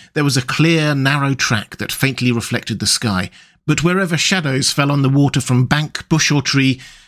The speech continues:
they were as solid to all appearance as the banks themselves, and the mole had to steer with judgment accordingly.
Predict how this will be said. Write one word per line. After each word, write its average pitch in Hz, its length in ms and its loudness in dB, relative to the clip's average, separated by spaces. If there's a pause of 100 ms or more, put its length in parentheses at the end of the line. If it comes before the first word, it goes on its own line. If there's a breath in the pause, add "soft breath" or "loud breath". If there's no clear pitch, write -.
(120)
they 127 140 0
were 131 200 4
as 123 100 2
solid 180 540 2
to 127 240 0
all 156 180 2
appearance 151 500 0
as 110 140 -2
the 107 80 -6
banks - 420 -2
themselves, 107 680 -2
and 151 160 4
the 147 40 2
mole 160 420 2
had 147 200 -4
to 131 80 0
steer 143 380 0
with 131 220 -4
judgment 107 520 -4
accordingly. 101 540 -2